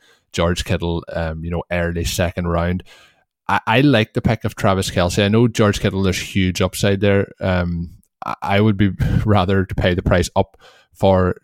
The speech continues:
Kelce rather than pay the, the slightly reduced price for Kittle. Um, so if we're at the back end of the first round, it's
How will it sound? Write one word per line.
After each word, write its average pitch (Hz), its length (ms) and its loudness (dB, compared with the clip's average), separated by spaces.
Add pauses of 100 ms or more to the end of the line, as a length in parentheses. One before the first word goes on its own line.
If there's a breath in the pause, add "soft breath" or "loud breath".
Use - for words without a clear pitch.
(120)
Kelce 107 580 0
rather 92 400 2
than 87 300 -2 (120)
pay 87 240 0
the, 87 220 0
the 90 80 -4
slightly 90 540 -2
reduced 90 340 -2
price 87 220 0
for - 140 -8
Kittle. 90 420 -4 (300 loud breath)
Um, 85 180 0
so 95 240 0
if 90 140 -2
we're 98 80 4
at 92 80 2
the 92 60 -4
back 87 260 0
end 90 100 -2
of 85 80 -4
the - 60 -10
first 87 260 0
round, 87 240 0
it's - 340 -8